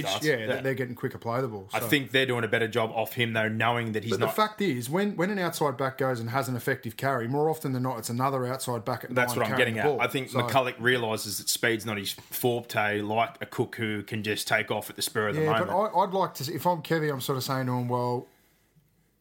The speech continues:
Speaker 2: McCulloch, if, if we get two quick play the balls out of our outside backs, I want you in there at nine, either trying to work one of our outside backs in behind the ruck if the New South Wales are still retreating, or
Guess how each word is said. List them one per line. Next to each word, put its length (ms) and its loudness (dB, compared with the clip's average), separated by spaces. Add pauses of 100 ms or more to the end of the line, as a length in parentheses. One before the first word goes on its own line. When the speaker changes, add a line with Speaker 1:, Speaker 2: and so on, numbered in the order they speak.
Speaker 2:
McCulloch, 560 0
if, 220 -4
if 180 -2
we 180 4
get 240 -2
two 220 0
quick 240 -2
play 200 2
the 60 -2
balls 220 -2
out 140 0
of 100 -2
our 120 0
outside 360 -2
backs, 280 0
I 80 -2
want 300 -4
you 220 0
in 180 0
there 340 -2 (200)
at 180 0
nine, 440 0 (220)
either 420 0 (300)
trying 220 2
to 80 2
work 460 0
one 180 2
of 80 -2
our 100 2
outside 400 0
backs 260 -2
in 200 -2
behind 320 0
the 60 -4
ruck 420 0
if 160 -4
the 180 0
New 140 -2
South 260 -2
Wales 220 2
are 20 -6
still 220 -2
retreating, 500 -2
or 440 2